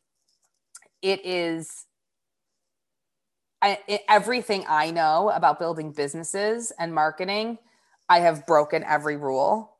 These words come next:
like, to create a product that's based on drinking milk that, like, most people have a negative association with. I mean, the things I hear about milk related to, like, you know, peop-, like, people who had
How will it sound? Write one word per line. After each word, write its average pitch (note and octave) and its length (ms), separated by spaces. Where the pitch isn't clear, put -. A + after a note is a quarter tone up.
like, D#3 320
to F#3+ 280
create E3+ 520
a F3 100
product D3+ 500
that's D#3 200
based C#3+ 280
on E3 220
drinking D#3 640
milk C#3+ 500
that, F3+ 200
like, D#3+ 240
most E3+ 440
people F3 600
have E3+ 180
a E3+ 80
negative E3 480
association D#3+ 760
with. F#3+ 260
I G3 80
mean, F#3+ 220
the F#3+ 80
things G#3+ 340
I A3 200
hear G3 340
about F3+ 280
milk F3 380
related F#3 440
to, G3 120
like, E3+ 340
you A3+ 100
know, F#3+ 80
peop-, F#3 260
like, F#3 240
people G#3+ 420
who G3+ 180
had F3+ 340